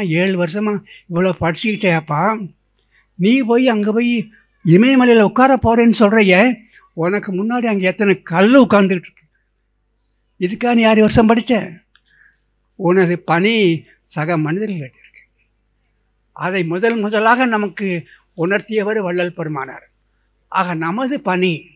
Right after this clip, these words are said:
நமது உறவுக்காரங்க, தெரிஞ்சவங்க, உலகத்துல இருக்கிறவங்க எல்லாருக்கும் ஏதாச்சும் செஞ்சுக்கிட்டே இருக்கணும். அதுக்காக நம்ம வந்து பெரிய பணக்காரராக இருக்க வேண்டிய அவசியம் கிடையாது.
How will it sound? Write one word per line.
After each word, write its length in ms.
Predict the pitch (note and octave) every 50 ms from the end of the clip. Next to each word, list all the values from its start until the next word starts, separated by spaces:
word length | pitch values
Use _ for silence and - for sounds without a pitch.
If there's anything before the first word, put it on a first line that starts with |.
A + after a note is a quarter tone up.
| _ _ _ _ _ _ _ _ _ -
நமது 280 | D#3+ E3 F#3 F#3+ F#3 F3
உறவுக்காரங்க, 640 | D#3+ F3+ G#3 G#3 A3 G#3 G3 F#3+ F3+ F3 E3 D#3+ D#3 C#3+ C#3+ C#3+ _ _ _ _ _ _ -
தெரிஞ்சவங்க, 580 | F#3+ F#3+ G#3 A3 A3 G#3+ G3+ F#3 F3+ E3+ D#3 C#3+ C#3 C3 - _ _ _ _ -
உலகத்துல 440 | E3+ G3+ G#3+ A#3 A#3 A#3+ G3+ F#3
இருக்கிறவங்க 500 | F3 F3 F#3 - A3 G#3+ G#3+ G3 F#3 F3+ F3 D#3+ - - _ _ _ _
எல்லாருக்கும் 600 | E3+ D3+ E3+ G3+ A#3 B3 C4+ C4+ C#4 D4+ C#4+ A#3+
ஏதாச்சும் 440 | G3+ F#3+ A3 A3 B3 A3 B3+ A#3 -
செஞ்சுக்கிட்டே 400 | G#3 G3 A3 A3+ C4 B3 G3 C#4
இருக்கணும். 360 | C4+ B3+ A#3 G#3 G3+ F3 D#3+ D#3+ - _ _ _ _ _ _ _ _ _ _ _ _ _ _ _ _ _ _ _ _ _ _ _ _ _ _ _ _ _ _ _ _ - _ _ _ _ -
அதுக்காக 440 | F3+ A#3 D4 D4 - C4+ C#4 C#4+ C#4+
நம்ம 180 | C#4+ C4 A#3+ B3
வந்து 140 | B3+ - -
பெரிய 240 | A3+ A#3+ C4+ D4 C#4
பணக்காரராக 600 | - G#3+ G3 A3+ A#3+ A#3+ C4+ B3+ C4 C4+ C4 B3
இருக்க 180 | B3 A3 F#3 A#3+
வேண்டிய 200 | A#3 A#3 A#3 G#3+
அவசியம் 320 | A3 A#3+ A3+ C#4 B3+ B3 A3+
கிடையாது. 340 | G3+ F#3+ F3+ E3 D#3+ D3